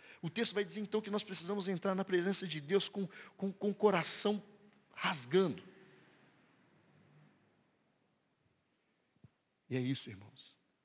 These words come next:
É humildemente. Ele é o rei. Ele é soberano. As orlas da sua veste enche o templo. As orlas da sua veste tomam conta de tudo.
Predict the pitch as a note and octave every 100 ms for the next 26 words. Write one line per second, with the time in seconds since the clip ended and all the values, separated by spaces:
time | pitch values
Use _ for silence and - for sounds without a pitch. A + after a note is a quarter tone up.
0 | _ _ _ _ _ _ C#3+ C#3+ C3 C3+
1 | A#2 A2 G#2 F#2+ - - - _ _ _
2 | _ D3+ F3+ E3+ D3 B2 - G#2 A#2 G2
3 | - - - - - _ _ _ - _
4 | D3+ D#3+ - E3 C#3+ D3 C3 C3 G#2+ E2
5 | - - - - A2+ - - F#3 F#3+ D#3
6 | D3+ - A#2+ G#2+ A#2+ A#2+ - - - _
7 | _ - B2 B2+ - - - G2+ G2 -
8 | - _ _ _ _ _ - - - -
9 | C#4 D#3+ C#3 - B2+ G#2 A#2+ - C3 B2
10 | C3+ C3 A#2 - - C3+ A2